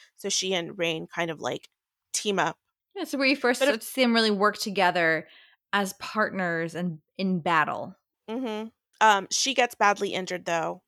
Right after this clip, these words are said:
Speaker 2: Of course, 'cause
Speaker 1: Um,
Speaker 2: she's
Speaker 1: 'cause again,
Speaker 2: human.
Speaker 1: she's a fragile human. And <laughs> Rain offers to be her ally. Um,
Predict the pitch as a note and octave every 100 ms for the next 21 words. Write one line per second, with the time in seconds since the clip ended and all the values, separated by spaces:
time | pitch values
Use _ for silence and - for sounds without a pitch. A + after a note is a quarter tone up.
0 | - - A3 F#3 G#3+ - - F#3 A#3 A3
1 | G#3 F3+ E3 G#3+ A3 G#3+ - - G3 F3+
2 | F3+ F3+ - F3+ E3+ E3+ G3 _ _ G#3
3 | G3 F#3+ F#3+ - A3+ A#3 G#3+ B3 G#3+ G#3+
4 | G#3 A3 G#3+ G#3 G3+ G3+ A3+ G#3 G3 F#3+
5 | - D#3+ F3 E3 D#3 D#3+ F3+ _ _ _
6 | _ - F3+ E3 E3